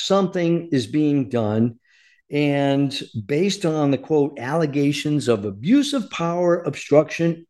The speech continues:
and corruption," according to McCarthy, that, quote, "warrant further investigation," um, at least they are going to proceed with the inquiry.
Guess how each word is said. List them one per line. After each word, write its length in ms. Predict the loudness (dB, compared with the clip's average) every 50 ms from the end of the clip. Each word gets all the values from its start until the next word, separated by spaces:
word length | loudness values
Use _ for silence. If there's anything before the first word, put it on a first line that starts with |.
| _ -6
and 400 | -4 -2 0 0 0 0 -2 -4
corruption," 640 | -4 -2 0 2 2 0 -2 -4 -2 0 2 2 2
according 380 | 0 0 0 0 0 0 0 0
to 100 | 0 0
McCarthy, 640 | 0 0 0 0 0 0 2 4 4 4 4 2 -6 -18 -8 _
that, 240 | 2 2 2 2 -2
quote, 320 | -4 -2 0 0 0 -2 -2
"warrant 480 | -2 0 0 2 2 2 0 -2 -4
further 440 | -8 -6 -2 0 0 0 0 0 -2
investigation," 1300 | -2 -2 -2 0 0 2 0 0 -2 -2 -6 -8 -4 -2 0 0 0 0 0 0 0 0 0 -2 -4 -8 _ _ _ _ _ _ _ _ _ _ -4
um, 520 | -2 0 2 2 2 0 0 -2 -2 -4 -2
at 140 | -2 0 2
least 280 | 2 2 2 2 0 -2
they 140 | 0 0 0
are 80 | 0
going 380 | 0 0 0 2 2 2 0 0
to 160 | 0 -2 -2
proceed 720 | -2 -2 0 0 2 2 0 -2 -2 0 2 2 2 0
with 220 | 0 -2 -4 -2 0
the 240 | 0 0 0 0 2
inquiry. 540 | 2 2 4 2 0 -4 -6 -6 -8 -12 -16